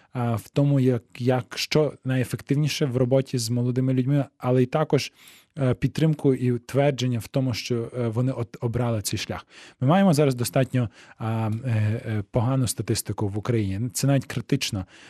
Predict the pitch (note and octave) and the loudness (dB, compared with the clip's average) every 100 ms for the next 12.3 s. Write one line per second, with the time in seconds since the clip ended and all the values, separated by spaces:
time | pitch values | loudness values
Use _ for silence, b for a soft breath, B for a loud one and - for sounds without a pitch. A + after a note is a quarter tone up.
0 | B A#2+ A2 G#2+ A#2+ C#3 A#2+ A#2 A2+ G#2+ | B -4 -2 -2 -4 -2 0 0 0 -4
1 | - - C#3+ C3+ A#2+ - A#2+ C3 B2+ A#2 | -4 -2 0 0 -2 -2 0 2 2 0
2 | A2 B2+ - A#2 _ _ _ - A2 C3 | -2 -2 -2 -4 _ _ _ -20 -2 0
3 | D#3+ D3+ A#2+ - B2 A#2 D#3+ C#3+ - - | 0 0 0 0 0 0 -2 -2 -4 -2
4 | B2+ A#2 D3 A#2 - B2 - G#2 - - | -2 0 0 0 0 -2 -2 -6 -8 -8
5 | - A#2+ C3 D3 A2+ A2 C3 A#2+ - - | -4 -2 -2 0 -2 -2 -2 -2 -4 -4
6 | A2 A2 B2+ - A#2+ - - A#2+ - B2 | -4 -4 -6 -4 -6 -6 -6 -4 -4 -4
7 | G#2+ G#2+ A#2 G#2+ G#2 G#2+ G#2+ G2 F#2 F#2 | -4 -4 -4 -2 -2 -4 -4 -6 -6 -6
8 | E2 _ B B B B - A2+ B2+ C3+ | -10 _ B B B B -6 -4 -2 0
9 | E3 D#3+ - C3+ - C3 C#3+ D3 C3+ - | 2 2 0 0 0 2 2 2 0 0
10 | C#3+ C3 A2+ B2+ B2+ B2+ A#2+ A#2+ A2+ G#2+ | 0 2 2 0 2 0 0 0 -2 -2
11 | G#2+ - A2 G#2 G#2+ G2+ G2+ G#2 A#2 G#2 | -4 -2 -4 -2 -4 -4 -6 -6 -6 -4
12 | A2 A2+ G#2 | -2 -2 -4